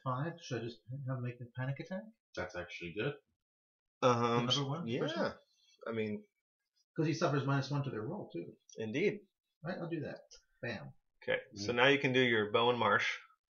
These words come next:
Speaker 1: Okay, so then, uh, when he, he takes a claim, claims a place, take the top two cards, which is this one and this one.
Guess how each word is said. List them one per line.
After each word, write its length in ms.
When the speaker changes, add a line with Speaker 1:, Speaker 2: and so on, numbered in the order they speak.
Speaker 1:
Okay, 320
so 220
then, 380
uh, 360
when 300
he, 280
he 220
takes 400
a 60
claim, 420
claims 240
a 40
place, 420
take 180
the 220
top 260
two 200
cards, 600
which 100
is 100
this 220
one 200
and 260
this 200
one. 220